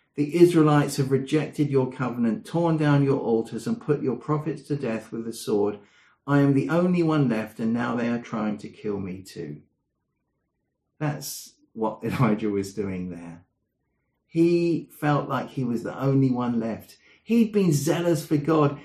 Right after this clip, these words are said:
He'd expected God's glory once the fire had fallen.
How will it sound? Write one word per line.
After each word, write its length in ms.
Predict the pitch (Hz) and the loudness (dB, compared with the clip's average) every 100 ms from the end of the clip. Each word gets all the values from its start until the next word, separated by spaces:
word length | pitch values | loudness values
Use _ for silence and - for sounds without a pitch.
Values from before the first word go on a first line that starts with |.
| _ | _
He'd 220 | 254 262 | -4 0
expected 800 | 226 - - 180 160 175 160 135 | 0 -2 -4 -4 -2 2 2 2
God's 340 | 170 170 151 - | 0 2 0 0
glory 460 | 156 160 165 160 | 4 4 6 4
once 340 | 156 170 147 - | 2 -2 -4 -4
the 140 | 151 | -4
fire 500 | - - 165 160 160 | -4 -6 -2 0 0
had 120 | 151 | 0
fallen. 540 | - 156 156 156 147 | 0 4 6 4 0